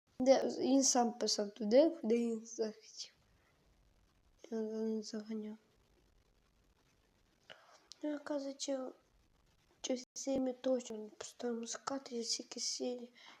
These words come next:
Не знаю, коли я себе місію, до сих пор не можу Я, поки ця стадія закінчиться, я постою скат. У мене багато буде буру.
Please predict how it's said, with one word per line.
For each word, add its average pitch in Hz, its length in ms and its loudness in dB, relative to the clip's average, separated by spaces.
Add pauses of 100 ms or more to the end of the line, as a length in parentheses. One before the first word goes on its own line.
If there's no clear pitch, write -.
(120)
Не 254 120 -8
знаю, 262 220 -4
коли 247 220 0
я 233 540 -4 (360)
себе - 280 -6
місію, 254 560 -4
до 220 140 -8
сих - 220 -12
пор 247 140 -4
не 247 120 -4
можу 226 240 -8 (600)
Я, 254 320 -6 (140)
поки 254 300 -4
ця 247 240 -8
стадія 233 640 -4
закінчиться, - 840 -4
я 220 220 -6
постою 214 1160 -6 (260)
скат. - 540 -10 (640)
У 214 60 -10
мене 220 220 -4
багато 226 580 -2
буде 220 200 0
буру. 220 360 0